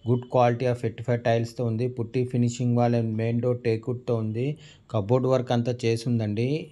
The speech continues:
ఇది డైనింగ్ ఏరియా ఇది. ఇంకోండి,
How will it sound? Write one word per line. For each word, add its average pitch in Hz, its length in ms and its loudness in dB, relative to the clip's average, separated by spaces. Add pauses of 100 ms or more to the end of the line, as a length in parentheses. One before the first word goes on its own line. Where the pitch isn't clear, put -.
ఇది 120 200 0
డైనింగ్ 123 400 2
ఏరియా 110 300 2
ఇది. 113 180 -2 (1300)
ఇంకోండి, 117 300 2